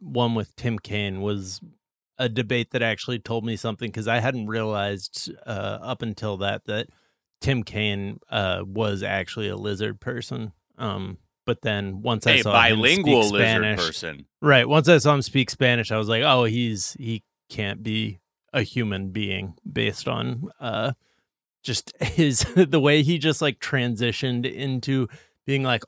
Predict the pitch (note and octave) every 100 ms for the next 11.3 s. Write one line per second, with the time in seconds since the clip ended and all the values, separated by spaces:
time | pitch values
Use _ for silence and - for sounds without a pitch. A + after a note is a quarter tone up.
0 | _ F#3+ B3 G#3+ D3+ B2+ A#2 B2+ E3 G3
1 | A#3 A#3 A3 F#3+ E3+ - - C#4+ A#3 -
2 | - A3 - - D3 - E3+ D3 - -
3 | B2 C#3+ D#3+ D3 - D3+ _ _ - -
4 | A#2+ - - - A2+ A2 G#2+ G2+ - -
5 | C3+ A2+ G#2 G#2+ - B2+ - C#3 C#3+ C3+
6 | F#3 F#3+ D3+ C#3 A#2+ E3 G#2 A2 D#3+ C#3+
7 | G#2+ B2+ A#2+ - - _ _ A#2 G#2 A2
8 | G2 A2+ G#2 E2+ A2+ A2 F#2+ F#2+ G#2+ A#2
9 | A#2 G2+ - G#2+ F#2+ G2+ G2 F2 F2 F#2+
10 | F#2+ F2+ F2+ D#2+ E2 D#2 - _ E2 D#2+
11 | D#2+ D#2+ D2+